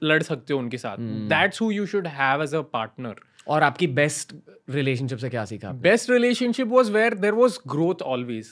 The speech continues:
Speaker 1: जहाँ पे
Speaker 2: हम्म।
Speaker 1: स्पेस भी है but ग्रोथ भी है।
Speaker 2: ये आपको लगता है कि आप एंटरप्रेन्योर हो इसलिए ये कह रहे हो कि आपके लिए बेस्ट रिलेशनशिप ग्रोथ ओरिएंटेड रिलेशनशिप थी?
Speaker 1: Not really, I mean, even if I was not an entrepreneur, right, मैं,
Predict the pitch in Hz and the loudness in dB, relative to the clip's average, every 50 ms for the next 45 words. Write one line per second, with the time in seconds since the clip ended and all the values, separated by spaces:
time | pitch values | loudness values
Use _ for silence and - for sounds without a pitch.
0 | - - 135 165 170 185 202 240 233 - - - - 214 220 240 233 - 190 180 | -18 -6 -2 0 0 2 4 4 2 2 0 2 4 6 6 6 6 4 2 2
1 | 240 240 220 220 220 208 - - 156 185 190 165 143 139 143 156 170 165 165 143 | 4 6 6 4 4 2 -2 0 2 2 2 2 -2 -4 -2 -2 -2 -2 -4 -6
2 | 135 123 113 107 120 - - 185 196 170 196 233 - 302 311 302 294 302 277 254 | -6 -6 -6 -6 -8 -4 -2 -2 0 0 0 -2 -2 -2 -2 -2 0 2 0 0
3 | 214 185 - 151 147 147 147 170 160 190 180 185 190 190 196 170 147 - - 170 | 0 -2 -4 -4 -2 -2 -2 -2 -2 0 0 0 0 0 0 0 -2 -4 -2 -2
4 | 175 165 160 151 143 151 151 143 143 143 147 139 160 139 120 120 - - 143 151 | 0 0 0 -2 -2 -2 -4 -2 -2 -4 -4 -4 -2 -2 -2 -4 -6 -8 -6 -6
5 | 143 131 135 131 131 - 143 131 135 127 113 131 127 123 139 127 117 127 123 123 | -2 -2 -2 -4 -4 -6 -8 -6 -6 -6 -6 -8 -8 -8 -8 -6 -4 -4 -2 -2
6 | 131 135 135 127 127 127 117 113 127 117 123 110 113 113 101 113 110 110 110 - | -2 -2 -2 -2 -2 -2 -2 -4 -4 -4 -4 -4 -4 -4 -4 -6 -8 -8 -10 -12
7 | - 113 107 - _ - _ _ 165 180 233 277 294 - 214 233 254 247 262 226 | -14 -14 -14 -14 _ -20 _ _ 0 2 4 4 2 4 2 2 2 4 4 4
8 | 190 190 214 240 233 208 208 190 185 226 269 262 226 - 214 202 - - 214 226 | 4 4 2 0 0 0 -2 0 2 2 2 0 -2 -6 -6 -4 2 4 6 6
9 | 240 247 190 180 175 180 196 226 220 202 180 175 165 175 160 170 160 147 131 117 | 6 4 4 2 0 2 2 2 2 2 2 0 0 -2 -2 -2 -2 -2 -2 -2
10 | 120 127 160 - _ 170 165 170 196 220 | -4 -4 -6 -6 _ -4 -2 0 -2 -2